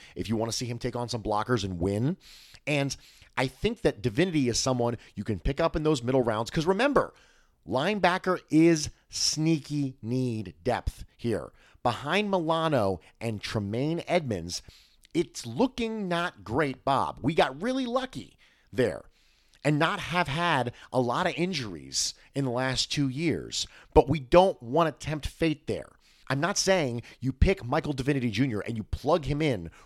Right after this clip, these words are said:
right with Lorenzo Alexander, because that's not how this works. But he's someone who can do some things that will help you offset that. I think he can play on special teams. He's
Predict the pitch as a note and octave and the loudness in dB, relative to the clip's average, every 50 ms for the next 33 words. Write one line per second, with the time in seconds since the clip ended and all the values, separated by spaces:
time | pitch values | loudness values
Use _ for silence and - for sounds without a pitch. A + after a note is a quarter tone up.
0 | - - - _ _ - C#2+ D#2+ G2 C#3 F3 E3+ - C#3 D3+ C#3+ - - - A2+ | -20 -20 -20 _ _ -18 -12 0 4 6 6 6 4 0 -2 -2 -4 -8 -6 -2
1 | A#2 B2 C#3 C3+ B2+ B2 A#2 A2+ A2+ A2 F#2+ F2+ G2+ F#2 D#2+ C2+ A#1+ - - - | 0 0 0 0 0 0 0 0 -2 -4 -4 -4 -6 -6 -6 -8 -12 -14 -18 -10
2 | - - - E3 C3+ D3+ D3 - C#3+ D#3 D3+ C#3+ A#2+ B2+ C#3+ C3+ A2+ B2 A2 - | -10 -6 -4 -4 -2 -2 -4 -4 -4 -4 -4 -4 -4 -4 -4 -2 -2 -4 -4 -4
3 | F2 F2+ A#2 F#2+ - - - - - - - - - _ _ _ G#3 A#3+ F3 A2+ | -4 -4 -4 -4 -4 -2 0 0 0 0 -4 -14 -20 _ _ _ 4 4 4 2
4 | - - - - _ - D3 D3+ C#3+ - - F3+ F#3 G3 G3+ F3+ D3 F#3 - - | 0 -6 -14 -20 _ -8 -6 -2 -2 0 0 0 0 0 -2 -4 -4 -6 -4 -4
5 | E3+ C#3 A2+ F#2+ - - F#3 G#3+ G3 F3 D3+ - - D3+ D3 C#3+ C3 - - - | -6 -6 -6 -8 -2 0 2 2 2 2 2 2 2 2 2 0 -2 -4 -4 -2
6 | G3 F3+ C3 F2+ E2+ F2 F2+ F#2+ - - - - - _ C3 C3 C3 C#3 C#3 A#2 | -2 -2 -2 -4 -6 -8 -6 -6 -8 -8 -10 -18 -6 _ -2 0 2 2 0 0
7 | G#2+ F2+ C#3 F3 D#3+ - D3 D3+ C#3 - A2+ C3 D3+ D#3 - - C#3+ A#2 G2+ - | 0 -2 -2 -2 -2 -4 -6 -6 -4 -2 -2 -2 -2 -4 -4 -2 -2 -2 -2 -2
8 | G2+ G2 G2+ F#2+ - - - - F2+ F#2 - A#2 B2+ D#3 E3+ F3+ E3 - E3 E3 | -2 -2 -2 -4 -6 -14 -12 -12 -12 -10 -10 -12 -12 -8 -6 -6 -4 -2 -2 -2
9 | D#3+ D#3 C#3+ - - C3 A#2 - A2+ G2+ - A2+ G#2 F#2+ F#2+ G2 - - - - | 0 -2 -4 -2 -2 -2 -2 -2 -4 -6 -6 -6 -6 -6 -6 -6 -8 -10 -10 -18
10 | - _ - A#2+ G#2+ - | -20 _ -8 -6 -6 -6